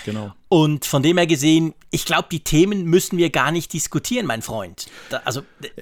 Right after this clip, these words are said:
Speaker 2: das ist
Speaker 1: Ich
Speaker 2: sowieso klar, oder?
Speaker 1: Ja,
Speaker 2: Oder
Speaker 1: ich
Speaker 2: willst du durch die Themen durchgehen?
Speaker 1: Nein, ich, ich reiße mal kurz ein paar Stichwörter an,
Speaker 2: Ja.
Speaker 1: ähm, dass man so einen groben Überblick hat. Wir sprechen,
Speaker 2: Okay.
Speaker 1: wir sprechen am Anfang über das neue Format. Das,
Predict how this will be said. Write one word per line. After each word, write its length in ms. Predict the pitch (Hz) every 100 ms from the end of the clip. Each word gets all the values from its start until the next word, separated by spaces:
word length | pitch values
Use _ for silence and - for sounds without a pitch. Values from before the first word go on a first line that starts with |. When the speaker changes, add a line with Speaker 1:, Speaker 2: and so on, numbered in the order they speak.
| -
Speaker 2:
das 80 | 143
ist 60 |
Speaker 1:
Ich 60 | 160
Speaker 2:
sowieso 260 | 160 202 240
klar, 340 | 151 90 78
oder? 300 | 110 175 - -
Speaker 1:
Ja, 420 | 143 135 135 139
Speaker 2:
Oder 220 | 214 170
Speaker 1:
ich 40 | 165
Speaker 2:
willst 160 | 165
du 40 | 151
durch 140 | 156
die 140 | - 131
Themen 280 | 170 151
durchgehen? 540 | 131 139 110 127 107 113
Speaker 1:
Nein, 340 | 151 135 127 139
ich, 120 | 151
ich 200 | 190 147
reiße 280 | 139 175 165
mal 160 | 151 135
kurz 240 | 156 -
ein 80 | 143
paar 300 | 139 131 131
Stichwörter 640 | - 143 - 139 139 123
an, 280 | 107 139 143
Speaker 2:
Ja. 300 | 139 95 127
Speaker 1:
ähm, 80 | 123
dass 160 | 139 -
man 160 | 131
so 60 | 120
einen 80 | 104
groben 240 | 123 147
Überblick 420 | 139 143 131 131
hat. 180 | 135 -
Wir 60 | 127
sprechen, 360 | - 135 131
Speaker 2:
Okay. 80 | 110 -
Speaker 1:
wir 80 | 120
sprechen 320 | - 131 143
am 100 | 139
Anfang 380 | 131 151 143 135
über 240 | 147 131
das 220 | 127 131 131
neue 200 | 131 127
Format. 600 | 123 110 113 131 170 -
Das, 160 | 120